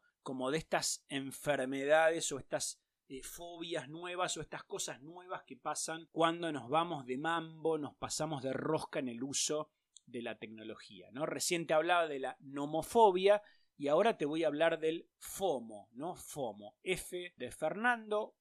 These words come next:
homo, fomo. Eh, esto también proviene del inglés, ¿no? Que significa fear of missing out, es decir, la traducción sería el temor a, eh, perderte algo,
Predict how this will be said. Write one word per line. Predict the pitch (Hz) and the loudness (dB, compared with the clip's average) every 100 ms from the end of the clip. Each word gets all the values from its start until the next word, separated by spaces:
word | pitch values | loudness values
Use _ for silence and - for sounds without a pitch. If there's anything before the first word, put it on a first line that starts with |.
| _ | _
homo, | 165 139 117 104 98 | -2 -2 -4 -12 -14
fomo. | - - 165 107 101 98 | -12 -2 0 -2 -8 -12
Eh, | - 135 139 | -4 -4 -2
esto | 202 - 208 | -8 -4 -2
también | 156 156 254 220 143 | -2 0 0 0 -2
proviene | 127 120 127 147 151 151 | -6 -4 -4 -4 -4 -4
del | 131 127 | -2 -2
inglés, | 143 170 233 214 - - - | -2 2 4 4 0 -6 -6
¿no? | 151 202 226 | -2 -2 0
Que | 214 | 2
significa | 220 214 196 196 - 220 - 220 - | 2 0 -2 -4 -4 -6 2 2 0
fear | - - 277 240 214 226 - | -10 -4 0 2 2 0 0
of | 175 - - | 0 0 -10
missing | 156 185 180 190 156 | -8 -2 0 0 -2
out, | 123 104 - - | -2 -4 -10 -12
es | 139 135 | -8 -6
decir, | 165 - 196 208 - _ | -4 0 0 -2 -6 _
la | 127 | -6
traducción | 120 131 139 180 196 | -4 -4 0 0 0
sería | 170 160 180 196 208 - _ _ _ _ _ | 0 0 4 4 4 -4 _ _ _ _ _
el | 156 147 | -2 -2
temor | - 180 214 269 269 - | 0 0 4 4 4 2
a, | 156 165 196 240 - | 6 10 8 6 -4
eh, | - 131 123 123 - | -4 -2 -2 -6 4
perderte | 170 160 190 202 - 139 | 6 8 6 4 0 -4
algo, | 107 104 104 98 | -4 -8 -12 -16